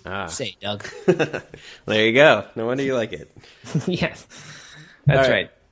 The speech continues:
Speaker 1: All right. So I, I got one more.
Speaker 2: Oh, you know what? I do have one more too, but I forgot. But go ahead. Let's do yours and then we'll do mine.
Speaker 1: Okay. Mine is that <laughs> I didn't wish vegans, or I wish that vegans didn't wear so many shirts that say that,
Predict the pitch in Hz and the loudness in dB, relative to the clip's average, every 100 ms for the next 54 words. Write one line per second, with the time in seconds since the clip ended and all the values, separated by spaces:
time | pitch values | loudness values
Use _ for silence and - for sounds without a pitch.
0 | - 120 117 147 165 175 156 170 - 147 | -4 -2 0 4 4 4 4 4 4 4
1 | 160 143 120 104 110 - - 226 269 269 | 4 4 2 0 -6 -10 -2 4 4 4
2 | 226 247 208 156 147 156 127 110 127 _ | 2 2 2 2 0 -2 -2 -2 -4 _
3 | _ 139 151 156 139 - _ 143 135 180 | _ -6 -4 -4 -6 -6 _ -12 0 2
4 | 151 92 151 165 190 180 185 160 160 156 | 2 -2 -4 -4 -2 2 2 2 -2 -2
5 | 156 104 - - 117 117 90 69 - _ | -2 -2 -8 -12 -10 -8 -10 -10 -18 _
6 | 95 131 170 180 107 123 113 - 110 107 | -6 -2 0 -2 -2 -4 -4 -6 -4 -4
7 | - - - - - 110 117 143 160 170 | -8 -14 -8 -8 -8 -6 -6 -4 -6 -8
8 | - - 117 117 113 - 98 104 104 101 | -10 -6 -2 -2 -4 -18 -10 -8 -4 -4
9 | 101 92 - _ - 110 110 151 156 - | -6 -10 -18 _ -2 0 4 2 0 -6
10 | 101 117 120 110 98 - 107 104 101 - | -6 -4 -2 -4 -6 -10 -8 -8 -10 -14
11 | _ _ - 101 107 - 104 101 92 90 | _ _ -12 -6 -6 -6 -6 -6 -6 -6
12 | - 98 - - 80 - 90 80 | -6 -6 -6 -16 -14 -8 -8 -8